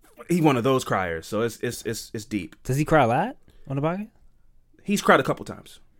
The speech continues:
Speaker 2: Hmm.
Speaker 1: Um, a great number of boxers that he has promoted have accused him of fraudulent and mishandling his funds.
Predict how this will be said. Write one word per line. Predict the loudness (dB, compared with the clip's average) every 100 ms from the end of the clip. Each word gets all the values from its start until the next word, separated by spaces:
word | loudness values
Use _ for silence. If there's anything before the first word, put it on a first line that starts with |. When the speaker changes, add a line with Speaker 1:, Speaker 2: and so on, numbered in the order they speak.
| _
Speaker 2:
Hmm. | -18 -16 -18 -20 -4 0
Speaker 1:
Um, | 2 2 0 -4 -12 _ _ -20 _ _ -6 2
a | 4
great | 6 6
number | 6 10 10
of | 10
boxers | 8 8 6 4
that | 6 6
he | 2
has |
promoted | 0 4 6 8 6
have | 2
accused | -2 -2 0
him | 2
of | 0
fraudulent | 2 4 4 2 0
and | 0
mishandling | 0 -2 -2 0 -2 -2
his | -6 -6
funds. | -6 -6 -12 -20